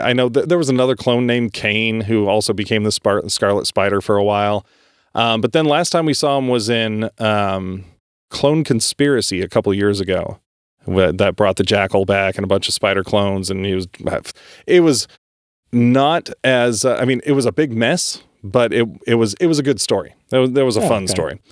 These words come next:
Speaker 1: Um, and then he became the Scarlet Spider again. That, that was the last I'd heard of him, at least. And apparently he is coming back to take over as Spider-Man. And they released an image, um, from Patrick Gleason,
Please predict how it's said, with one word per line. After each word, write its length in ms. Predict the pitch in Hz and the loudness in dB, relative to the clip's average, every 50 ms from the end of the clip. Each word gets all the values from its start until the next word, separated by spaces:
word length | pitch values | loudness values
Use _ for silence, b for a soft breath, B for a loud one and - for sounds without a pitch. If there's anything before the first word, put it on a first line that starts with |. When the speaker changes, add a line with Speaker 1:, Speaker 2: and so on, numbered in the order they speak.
| b b b b b b b | b b b b b b b
Speaker 1:
Um, 200 | - 107 107 104 | 0 0 2 2
and 100 | 113 117 | 2 2
then 140 | 120 120 117 | 2 0 0
he 140 | 104 123 120 | 0 0 0
became 300 | 113 - - 127 107 110 | 0 0 0 0 0 0
the 60 | 104 | -2
Scarlet 360 | - - 117 107 107 107 - | 0 0 0 2 2 0 -2
Spider 360 | - - 175 175 165 117 101 | -2 0 0 0 0 0 -2
again. 300 | 101 95 95 90 87 87 98 | -2 -2 -4 -6 -6 -2 0
That, 220 | 107 113 110 90 | 0 0 2 2
that 100 | 131 131 | 0 0
was 140 | 131 127 107 | 2 2 2
the 80 | 117 | 2
last 300 | 110 117 120 120 120 - | 2 2 0 0 -2 0
I'd 200 | 123 120 123 113 | 0 0 0 -2
heard 180 | 101 104 98 92 | -2 -4 -6 -6
of 80 | 98 - | -6 -8
him, 140 | 92 95 | -8 -8
at 80 | 87 - | -8 -2
least. 340 | - 98 98 101 - - - - | -2 -2 0 0 -2 -4 -6 -2
And 460 | 107 104 104 101 101 98 98 101 104 - - | -2 0 0 2 0 0 -2 -2 -4 -2 -4
apparently 640 | 104 - - 156 196 190 123 113 113 110 110 113 110 - - | -4 0 0 0 0 2 0 0 0 0 0 -2 -4 -6 -10
he 220 | - - - 127 | -10 -2 0 2
is 140 | 123 117 107 | 2 2 0
coming 280 | - - 135 135 127 120 | 0 0 0 0 0 0
back 280 | 113 127 123 127 120 - | 2 2 0 0 -2 -4
to 140 | - - 113 | -4 -6 -4
take 240 | - - 120 110 - | -2 -2 -2 0 0
over 460 | 139 156 139 123 117 110 107 110 107 b b b b b b | 0 0 2 2 2 0 0 -2 -4 b b b b b b
as 280 | - 92 95 92 92 - | -2 -2 0 0 0 -2
Spider-Man. 540 | - - 151 185 190 143 104 80 - - _ _ _ _ _ _ _ _ _ _ _ - | -2 0 0 0 0 -2 -4 -4 -10 -12 _ _ _ _ _ _ _ _ _ _ _ -4
And 260 | 113 110 110 107 110 | -2 -2 0 0 2
they 100 | 113 117 | 2 2
released 360 | 120 120 127 139 131 - - | 2 2 2 0 0 -2 -2
an 120 | 120 117 | -4 -4
image, 640 | - - 135 151 156 131 110 104 104 101 - - - - | -2 0 0 0 2 0 0 -2 -4 -4 -6 -6 -6 -8
um, 540 | - 107 101 101 101 98 95 92 95 98 107 | -6 -4 -2 0 0 0 -2 -4 -6 -10 -12
from 220 | - - 123 110 101 | -4 -2 0 0 2
Patrick 380 | - 127 123 117 - 120 95 - | 0 0 0 2 0 -2 -2 0
Gleason, 600 | - 120 131 127 - - 101 95 95 95 98 | 0 0 0 0 0 -2 -2 -2 -2 -6 -8